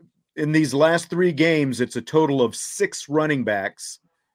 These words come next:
who have had one hundred all, you know, yards from scrimmage in those three games, and Audric Estime is the common denon-,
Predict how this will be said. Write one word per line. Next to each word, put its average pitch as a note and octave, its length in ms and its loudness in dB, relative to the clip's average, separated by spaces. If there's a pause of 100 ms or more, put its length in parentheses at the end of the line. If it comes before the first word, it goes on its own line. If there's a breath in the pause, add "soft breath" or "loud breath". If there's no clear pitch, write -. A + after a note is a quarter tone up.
(140)
who C#3 140 2
have A#2+ 220 4
had B2 540 2
one B2+ 300 -2
hundred B2+ 340 -2 (540)
all, C3+ 240 4
you B2 100 0
know, A2+ 100 0
yards B2 360 2
from A#2 200 -6
scrimmage A#2+ 640 -4 (440)
in D#3+ 180 2
those A#2 240 0
three A#2 280 -4
games, G2+ 580 -8
and A2+ 320 -6
Audric C3+ 360 0
Estime C3 340 -2
is G#2 240 -2
the G2+ 60 -12
common A#2 320 -4
denon-, G#2 360 -6